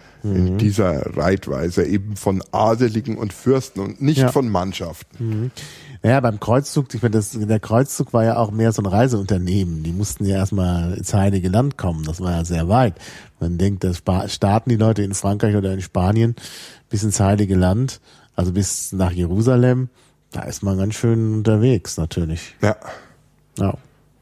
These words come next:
Speaker 2: Und deshalb, deshalb brauchte man da ein Pferd.
Speaker 1: Ja, klar,
Speaker 2: Ich glaub,
Speaker 1: natürlich.
Speaker 2: da vor
Speaker 1: Ja.
Speaker 2: Ort, ich weiß gar nicht, ob da so viel gekämpft worden ist. Ich kann mir das eigentlich gar nicht vorstellen. Gut, es gab zwar da auch Schlachten, äh, um Jerusalem, aber im Wesentlichen war das Problem, da erstmal hinzukommen, glaub ich.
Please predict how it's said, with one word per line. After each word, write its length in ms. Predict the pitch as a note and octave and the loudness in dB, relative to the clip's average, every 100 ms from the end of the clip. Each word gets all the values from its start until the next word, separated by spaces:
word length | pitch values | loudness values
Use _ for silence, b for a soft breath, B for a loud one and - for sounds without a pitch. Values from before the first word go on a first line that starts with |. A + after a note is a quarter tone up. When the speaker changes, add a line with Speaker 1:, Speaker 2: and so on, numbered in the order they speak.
| - D3 | -14 -10
Speaker 2:
Und 160 | E2+ | -6
deshalb, 420 | F2 F#2+ A2 F2+ - | -2 2 2 2 -4
deshalb 280 | F#2+ E2+ | -2 -2
brauchte 260 | F#2 F2+ F#2 | 0 -2 0
man 160 | F2 E2 | 0 0
da 120 | D#2+ | -2
ein 80 | D#2 | -2
Pferd. 360 | - A#2 D2+ G2+ | 0 2 2 0
Speaker 1:
Ja, 140 | - | 0
klar, 220 | - G#2 - | 0 -4 -4
Speaker 2:
Ich 40 | - | -2
glaub, 140 | F#2 | 0
Speaker 1:
natürlich. 220 | F2 F#2+ | 2 2
Speaker 2:
da 160 | F#2 E2 | 2 2
vor 220 | - F#2 | 2 0
Speaker 1:
Ja. 80 | F#2 | 2
Speaker 2:
Ort, 300 | F2+ A2+ - B B B B | 2 2 -2 B B B B
ich 60 | - | -12
weiß 160 | - - | -10 -6
gar 100 | E2+ | -4
nicht, 100 | D#2+ | -4
ob 100 | D#2+ | -4
da 140 | F2 | -4
so 80 | E2 | -4
viel 160 | E2+ G2+ | -2 0
gekämpft 480 | F#2+ - G#2+ A#2+ B2+ | 0 0 0 2 2
worden 240 | G2+ E2+ | 2 2
ist. 140 | D#2+ | -2
Ich 100 | E2+ | -4
kann 140 | - F2 | 0 2
mir 80 | F2 | 2
das 160 | E2 | 2
eigentlich 240 | F2 F2 - | 0 -2 0
gar 160 | E2+ | 0
nicht 100 | E2+ | 0
vorstellen. 640 | - F#2 A2+ - D#2+ D2+ | 0 0 0 2 2 0
Gut, 180 | E2 F#2 | -2 -2
es 140 | D#2+ - | -2 0
gab 240 | F2 - | 0 2
zwar 380 | G#2 F#2+ F2+ E2+ | 2 2 2 2
da 160 | F2 | 0
auch 160 | E2 G2 | 0 -2
Schlachten, 460 | - F#2+ - A#2+ A2+ B B B B B G#2+ | 0 0 0 -4 -4 B B B B B 2
äh, 60 | G#2 | 2
um 200 | G#2 G#2 | 2 2
Jerusalem, 720 | G#2 G2 A2 A2+ G#2 A2 A2+ | 4 4 4 4 4 4 2
aber 280 | A#2 F2+ F2 | 2 2 2
im 120 | D#2+ | 2
Wesentlichen 540 | E2+ F2 G#2+ A2+ G#2 G2+ | 2 2 4 2 4 2
war 100 | G2 | 2
das 140 | G#2 | 2
Problem, 340 | - F2+ F#2+ G2 | -2 -2 -2 0
da 60 | F2 | -2
erstmal 260 | E2+ E2+ | -2 -4
hinzukommen, 560 | F2+ - - E2 D2 E2+ | -4 -4 -8 -8 -8 -10
glaub 300 | D2+ - D#2+ | -10 -10 -12
ich. 160 | - | -18